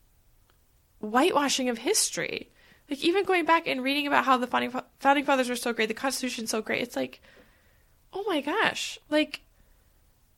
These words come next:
slaves were considered to be three-fifths of a person. And e-, they only got that because, <laughs> like, Southern states wanted more representatives in the House. So they wanted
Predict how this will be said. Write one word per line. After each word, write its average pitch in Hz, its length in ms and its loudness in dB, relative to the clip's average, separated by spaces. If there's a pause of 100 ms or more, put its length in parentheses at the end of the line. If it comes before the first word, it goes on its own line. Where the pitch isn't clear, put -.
(1080)
slaves 392 420 6
were 370 60 4
considered 294 400 0
to 277 60 -2
be 254 120 2
three-fifths 311 1040 0
of 233 160 -4
a 233 80 -2
person. - 480 -2 (880)
And - 180 2
e-, - 160 -8
they 349 180 8
only 415 260 6
got 349 260 6
that 359 400 6
because, 285 840 4
<laughs> - 40 4
like, - 360 4 (800)
Southern 330 320 6
states 330 320 4
wanted 277 300 4
more 262 200 4
representatives 254 760 2
in 220 80 -2
the 233 80 0
House. 330 320 2
So 254 140 2
they 247 120 6
wanted 254 440 4